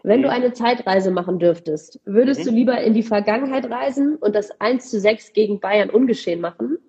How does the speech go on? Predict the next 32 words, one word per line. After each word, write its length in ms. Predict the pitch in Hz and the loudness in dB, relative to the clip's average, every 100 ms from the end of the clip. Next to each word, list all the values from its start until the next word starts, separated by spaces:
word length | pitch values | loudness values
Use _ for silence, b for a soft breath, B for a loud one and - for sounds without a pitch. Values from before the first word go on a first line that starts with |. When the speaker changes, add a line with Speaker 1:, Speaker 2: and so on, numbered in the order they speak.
| _ _ _ _ | _ _ _ _
Speaker 1:
oder 680 | - 277 269 190 226 - - _ _ | 2 4 2 2 0 -2 -8 _ _
lieber 320 | - 220 233 240 | 0 2 4 4
in 100 | 233 | 4
die 140 | 220 | 2
Zukunft, 880 | - 330 - 196 220 285 - - - - | 0 -2 2 2 0 -2 -12 -20 -20 -4
in 160 | 202 | 0
der 120 | 196 208 | 2 2
du 100 | 247 | 2
aber 220 | 233 226 | 0 0
Relegation 680 | 220 214 208 - 294 277 | 0 0 -2 -2 0 2
spielen 380 | 214 - 175 156 | 0 -2 -2 -2
müsstest? 440 | - - - - _ _ B B B B B B B B B B B B B B B B B B B B B _ _ | -4 -8 -12 -14 _ _ B B B B B B B B B B B B B B B B B B B B B _ _
Speaker 2:
Boah, 420 | - - - - - | -16 -10 -8 -8 -12
ich 80 | - | -6
glaub, 120 | 113 113 | -2 2
dann 140 | 113 | 4
würde 180 | 123 127 | 4 4
ich, 280 | 123 - B B _ _ - | 2 -6 B B _ _ -4
äh, 420 | 123 117 113 113 113 B B B B B _ _ _ | 2 4 4 2 -6 B B B B B _ _ _
zurückreisen 640 | - 117 - 101 104 104 | -8 -6 0 0 2 0
wollen 160 | 107 110 | 0 0
und 120 | 104 | -2
das 240 | 101 - | -4 -8
eins 200 | 69 98 | -8 -8
zu 80 | - | -8
sechs, 380 | 98 98 - - | -4 -4 -6 -4
äh, 40 | |
ungeschehen 600 | 101 92 90 101 104 90 | 0 0 0 -2 -4 -4
machen 240 | 92 98 98 | -6 -4 -4
Speaker 1:
Mhm. 100 | 101 | -2
Speaker 2:
wollen. 220 | 98 92 | -2 -6
Ähm, 300 | 92 92 90 | -6 -8 -10